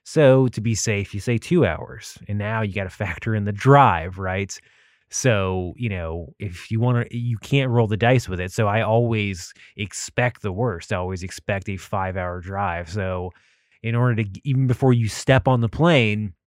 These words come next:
you're looking at a seven-hour fucking, like, time waste. Um, and then, you know, once you're on the plane, it's another,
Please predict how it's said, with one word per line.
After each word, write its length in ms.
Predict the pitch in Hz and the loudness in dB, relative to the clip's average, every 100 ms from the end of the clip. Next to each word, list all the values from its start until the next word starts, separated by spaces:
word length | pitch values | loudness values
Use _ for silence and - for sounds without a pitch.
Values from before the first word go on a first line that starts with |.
| _ _ _ _ _ - | _ _ _ _ _ -2
you're 180 | 110 143 | 4 6
looking 240 | 151 147 | 6 6
at 80 | 127 | 6
a 40 | |
seven-hour 1080 | 120 - 135 143 147 139 156 143 127 120 117 - _ _ _ | 4 2 4 6 6 6 8 8 6 4 0 -6 _ _ _
fucking, 640 | - 135 135 131 123 123 | 0 2 4 2 2 0
like, 340 | 127 120 110 - | -2 0 0 -2
time 340 | 107 131 156 | -2 0 0
waste. 600 | 95 90 85 - - - _ _ _ - | 0 -2 -6 -8 -14 -18 _ _ _ -8
Um, 560 | 98 98 90 90 90 - _ _ _ - | -6 -4 -6 -10 -12 -16 _ _ _ -8
and 220 | 107 104 | -4 -2
then, 220 | 98 98 | -2 -2
you 100 | 104 | -4
know, 120 | 95 | -4
once 280 | 92 107 - | -4 -4 -4
you're 80 | 107 | -2
on 140 | 117 | -2
the 80 | 113 | -2
plane, 320 | - 90 87 | -4 -8 -6
it's 140 | 95 92 | -8 -8
another, 480 | 92 90 92 90 | -6 -6 -6 -8